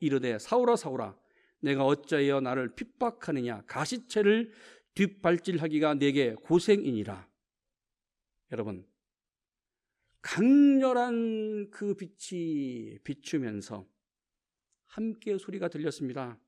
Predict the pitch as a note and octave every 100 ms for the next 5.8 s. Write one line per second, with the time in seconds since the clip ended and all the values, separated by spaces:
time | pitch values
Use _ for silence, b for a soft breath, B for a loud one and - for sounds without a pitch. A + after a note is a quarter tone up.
0 | _ _ _ _ _ _ _ _ _ D#3+
1 | D#3 D3+ D3+ C#3+ C#3+ F3 D#3+ E3 C3+ A#2+
2 | G#2+ - C#3 C#3 B2 G2 _ _ _ _
3 | _ _ _ _ _ _ - G3+ G#3+ F#3+
4 | G3 F#3+ F#3+ F3+ F3 F3+ E3 B3 A#3 A3
5 | G#3+ F3+ E3+ D#3+ - D3 C3